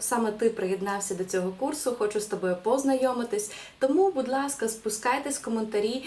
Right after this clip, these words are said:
і пишіть, хто ви, навіщо вам іспанська мова, в якій ситуації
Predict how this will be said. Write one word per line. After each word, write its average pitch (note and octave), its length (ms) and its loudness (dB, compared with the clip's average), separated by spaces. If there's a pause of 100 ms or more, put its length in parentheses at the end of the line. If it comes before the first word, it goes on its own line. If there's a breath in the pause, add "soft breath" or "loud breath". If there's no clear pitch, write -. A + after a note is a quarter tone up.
(200 loud breath)
і A3+ 60 -2
пишіть, A#3+ 460 -2
хто - 420 0
ви, A3+ 160 2
навіщо G#3+ 560 -2
вам A3+ 240 0 (120)
іспанська A3 600 -2
мова, G3 360 0 (280 loud breath)
в G#3+ 40 -4
якій A#3+ 260 -2
ситуації A3+ 720 0